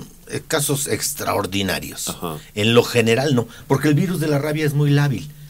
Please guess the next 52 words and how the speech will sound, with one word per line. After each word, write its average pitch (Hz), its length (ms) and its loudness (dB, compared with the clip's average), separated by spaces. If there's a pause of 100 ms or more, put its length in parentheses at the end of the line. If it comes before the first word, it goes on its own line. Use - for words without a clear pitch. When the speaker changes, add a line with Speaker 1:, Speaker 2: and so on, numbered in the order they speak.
(280)
Speaker 1:
Rápido, 120 460 2 (120)
por - 140 -4
desecación, 127 720 0
se 113 120 -6
seca 139 240 -2
la 113 80 -2
saliva 170 300 0
y 147 40 0
se 110 80 -2
muere, - 280 -8
punto. 107 240 -6 (120)
Speaker 2:
Mira, 104 140 0
por 95 140 -4
ejemplo, 101 280 0
ahí 110 200 0
Speaker 1:
Sí. - 80 2
Speaker 2:
está 123 120 8
un 113 160 -2
perro 110 320 2
rabioso, 113 460 0
¿no? 131 80 0
Speaker 1:
Es 143 140 2
un 170 100 0
perro 196 260 2
con, 180 400 -4
puede 185 240 2
ser 180 140 -2
con 180 180 -2
rabia, 180 380 2 (160)
Speaker 2:
Ajá. 98 340 -8
Speaker 1:
tiene 131 280 4
una 120 160 2
gran 135 240 2
salivación 165 580 0
porque 101 460 -4
la, 92 500 -6
la, 90 480 -8 (380)
no 110 120 0
puede 117 200 6
tragar. 123 460 0 (580)
Speaker 2:
Ah. 85 140 -8
Speaker 1:
Entonces 104 220 2
la 101 100 0
saliva 110 420 2
que 113 100 -8
está - 180 -2
produciendo, 113 580 0
pues, - 120 -12
le - 60 -10
echa - 140 -10
hacia 120 180 -2
afuera, 143 360 4